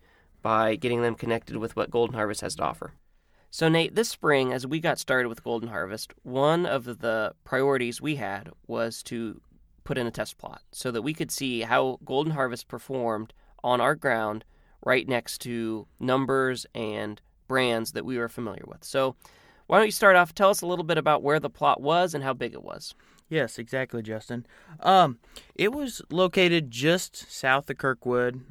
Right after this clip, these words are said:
Speaker 2: on our uh, main farm there, and it was about seven acres.
Speaker 1: Okay, and when did that get in the ground?
Speaker 2: So that actually got planted a little later. Uh, May twenty-seventh was the planting date of that plot.
Speaker 1: Okay,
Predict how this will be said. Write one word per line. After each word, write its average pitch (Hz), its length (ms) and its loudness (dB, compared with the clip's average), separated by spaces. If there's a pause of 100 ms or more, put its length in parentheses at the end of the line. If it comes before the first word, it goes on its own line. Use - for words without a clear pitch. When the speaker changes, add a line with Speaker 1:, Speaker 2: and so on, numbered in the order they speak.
Speaker 2:
on 123 160 -2
our 120 260 -2 (500)
uh, 110 220 -4
main 123 260 -4
farm 143 380 -4
there, 135 340 -2 (300)
and 127 240 -2
it 120 80 -4
was 123 120 -4
about 151 240 -2
seven 185 280 4
acres. - 500 -2 (260)
Speaker 1:
Okay, 170 300 4
and 131 180 2
when 180 160 6
did 196 120 0
that 165 220 0
get 147 240 -2
in 131 160 0
the 120 80 -2
ground? 98 480 -6 (240)
Speaker 2:
So 160 440 6
that 165 220 6
actually 240 260 -2
got 190 240 4
planted 175 520 2 (140)
a 131 200 -2
little 180 240 2
later. 147 480 6
Uh, 127 180 -8
May 135 200 -2
twenty-seventh 160 800 2
was 113 200 -10
the 110 80 -12
planting 110 340 -6
date 101 200 -8
of 101 100 -10
that 98 200 -8 (180)
plot. 101 260 -10 (360)
Speaker 1:
Okay, 190 320 2